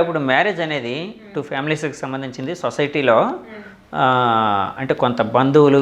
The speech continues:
వీళ్ళందరూ ఉంటారు కాబట్టి, so మంచి చెడు కొంత ఆలోచిస్తారు. అంటే మ్యారేజ్ చేసుకున్న వాళ్ళందరూ కలిసి ఉంటున్నారా, బాగా ఉంటున్నారా అన్నదానికి ఎవరూ సమాధానం చెప్పలేరు. So వాళ్ళలో కూడా సమస్యలు ఉంటాయి, కానీ మంచి చెడు ఆలోచించి ఒక లీగల్గా ఒక రకమైన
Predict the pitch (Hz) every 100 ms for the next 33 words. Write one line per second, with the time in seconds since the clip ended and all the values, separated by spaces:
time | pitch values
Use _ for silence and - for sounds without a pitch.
0 | 135 127 139 165 160 139 151 143 127 123
1 | - 247 - - - - - 196 160 190
2 | 240 226 180 220 202 175 156 165 143 -
3 | 101 90 123 175 156 120 117 190 202 196
4 | - 196 196 180 180 196 165 170 190 170
5 | 175 180 160 160 180 160 165 170 165 160
6 | 160 175 196 170 143 156 170 156 151 151
7 | 143 120 117 92 92 - 104 - _ -
8 | - - - 101 110 143 170 190 180 185
9 | 175 127 98 - - _ _ - 226 247
10 | 165 175 208 - 151 160 120 143 147 139
11 | 214 208 180 185 240 - 156 160 196 202
12 | 143 92 - _ _ _ 233 - - -
13 | 170 160 175 165